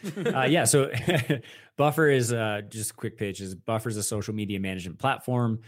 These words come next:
Speaker 2: It allows you to schedule posts in advance, check your analytics, uh, and really just allows you to have a consistently great social media presence.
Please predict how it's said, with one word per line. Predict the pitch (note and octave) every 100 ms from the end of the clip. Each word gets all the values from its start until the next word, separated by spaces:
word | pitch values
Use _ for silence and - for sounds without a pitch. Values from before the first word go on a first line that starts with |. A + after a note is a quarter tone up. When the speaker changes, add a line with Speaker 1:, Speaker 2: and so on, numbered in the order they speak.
| - -
Speaker 2:
It |
allows | G#2 A2 G#2
you | G#2+
to | F#2+
schedule | - B2 A#2
posts | A2+ G#2+
in | A2
advance, | G2 A2 G#2+
check | - A2+ -
your | G#2+
analytics, | G2+ G#2 G2+ - - - - _ -
uh, | G2+ F#2+
and | G#2
really | C#3 D#3+ A2+
just | A2+
allows | A2 G2+ G#2+ A2
you | G#2
to |
have | G2 G2 F#2+
a |
consistently | - G2 - A2 - G2+ F3
great | - G3 F#3
social | G2+ F2+ F#2+
media | F#2 F#2
presence. | - F#2 F#2 F2+ -